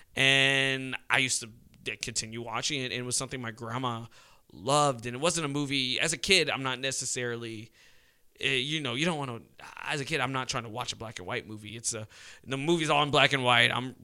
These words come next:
restless already as it is. I don't really wanna sit down and watch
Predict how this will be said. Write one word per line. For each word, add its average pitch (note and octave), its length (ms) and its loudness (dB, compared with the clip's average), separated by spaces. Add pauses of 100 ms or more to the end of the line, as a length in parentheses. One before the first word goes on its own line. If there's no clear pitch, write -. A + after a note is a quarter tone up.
(100)
restless A#2+ 520 2
already A#2 440 0
as A2+ 140 -2
it A2+ 80 -6
is. A#2 280 -2
I A#2 120 -2
don't B2 140 -4
really B2 140 -2
wanna A#2+ 180 -4
sit A2+ 200 -2
down A2 280 -4
and G#2 80 -10
watch G#2+ 400 -2